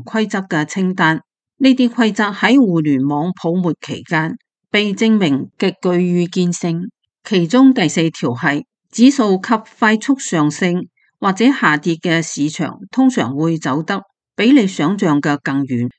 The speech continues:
但佢哋唔會通過橫盤整理嚟修正。呢個解釋咗為乜嘢A I驅動市場熱潮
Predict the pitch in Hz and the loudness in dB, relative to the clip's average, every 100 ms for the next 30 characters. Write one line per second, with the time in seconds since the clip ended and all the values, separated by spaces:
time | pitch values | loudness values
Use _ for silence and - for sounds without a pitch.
0 | _ - 185 180 190 190 175 160 139 165 | _ 0 0 0 -2 0 2 2 2 0
1 | 185 185 220 208 170 151 151 151 - - | 0 0 -2 0 0 0 -2 -4 -6 -10
2 | 135 156 185 147 139 143 139 135 - 160 | -4 -4 -2 -2 0 0 -2 -4 -6 -4
3 | 180 185 151 - _ _ - 262 214 190 | -4 -2 -4 -6 _ _ 0 2 2 -2
4 | 185 131 185 220 208 160 175 190 151 196 | -2 -6 -4 -4 -2 0 0 0 0 0
5 | 185 147 147 - 226 - 214 208 196 262 | 0 0 -2 -2 -2 0 -2 -2 -4 -2
6 | 247 139 135 - 147 - 147 117 - 151 | 0 -2 -4 -4 -6 -4 -6 -6 -8 -8
7 | 139 - 131 - | -8 -8 -8 -10